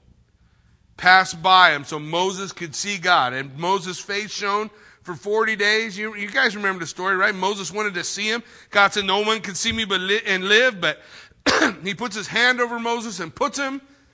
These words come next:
in a cleft of a rock. S-, same word for cave. We're not talking about, you know, something he journeyed down into the center of the earth.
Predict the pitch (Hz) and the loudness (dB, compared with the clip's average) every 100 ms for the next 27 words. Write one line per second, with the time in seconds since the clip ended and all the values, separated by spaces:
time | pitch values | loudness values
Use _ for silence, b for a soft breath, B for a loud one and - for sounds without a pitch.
0 | b b 190 180 - 226 247 247 240 233 | b b -6 -6 -2 0 0 -2 -6 -2
1 | 226 240 247 - - - - _ - 220 | 2 2 0 -8 -14 -14 -16 _ -4 -2
2 | 240 220 202 208 208 - _ _ _ _ | -2 0 2 0 -2 -16 _ _ _ _
3 | _ 170 - 226 180 202 - _ _ _ | _ -10 -2 0 0 -4 -12 _ _ _
4 | _ _ _ _ _ 170 208 196 208 190 | _ _ _ _ _ -2 -2 0 -2 0
5 | 202 190 196 190 185 180 175 190 175 180 | -4 -2 0 -2 -2 -6 -6 -8 -6 -6
6 | 175 175 156 135 165 180 175 160 165 160 | -6 -8 -12 -6 -4 -4 -4 -4 -4 -4
7 | 156 160 139 175 170 151 143 190 151 | -8 -12 -10 -8 -6 -6 -6 -6 -8